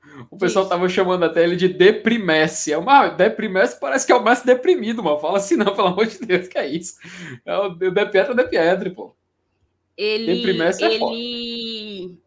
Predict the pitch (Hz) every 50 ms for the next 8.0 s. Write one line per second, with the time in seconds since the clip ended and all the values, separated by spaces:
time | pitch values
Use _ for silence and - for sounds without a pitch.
0 | - - 247 262 - - 262 233 240 285 381 392 294 220 247 320 330 294 233 214
1 | 214 214 - - 247 220 220 208 202 196 190 185 185 - - 185 185 185 190 190
2 | - 208 196 190 170 165 180 175 180 190 202 220 240 302 320 349 370 392 330 226
3 | 190 196 196 185 180 165 156 - 165 180 202 208 214 214 - 294 277 240 - 240
4 | 240 262 277 294 254 254 247 240 - - _ 208 208 233 254 254 254 202 190 226
5 | 233 240 254 226 185 214 185 175 202 214 214 214 226 - - - 226 220 226 196
6 | 185 180 196 226 240 254 254 240 208 208 214 214 214 - 240 214 202 - 220 208
7 | 208 202 196 - - 214 208 - 202 185 175 170 175 180 202 208 220 233 -